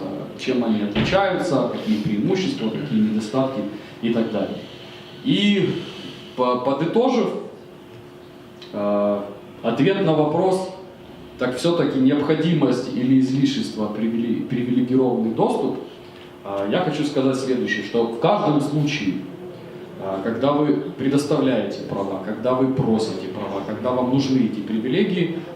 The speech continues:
вы всегда задавайте себе этот вопрос. А нужны ли они мне конкретно сейчас для выполнения той или иной задачи?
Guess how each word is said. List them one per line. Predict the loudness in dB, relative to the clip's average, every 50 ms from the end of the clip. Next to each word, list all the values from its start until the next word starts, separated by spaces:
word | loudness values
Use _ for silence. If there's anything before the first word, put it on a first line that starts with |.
| -6
вы | -4
всегда | -2 -2 0 2 2 2 2
задавайте | 2 2 2 4 4 4 4 2 2
себе | 0 -2 -2 0 0 0
этот | 2 0 0 -2 -2
вопрос. | -4 -6 -6 -6 -6 -8 -8 -10 -12 -14 -14 -14 -10 -4
А | 0 2 4
нужны | 4 4 4 6 6
ли | 4 4 4 2
они | 2 2 2 2 2
мне | 2 0 0
конкретно | 0 -2 -2 -2 0 2 2 2 2 0 -2
сейчас | -2 -2 -2 0 2 2 2 2 2
для | 0
выполнения | 0 0 0 0 0 0 2 2 2 2 2 0
той | 0 0 0 0
или | 2 2 2 0
иной | 2 0
задачи? | 0 0 -2 -2 -4 -4 -6 -6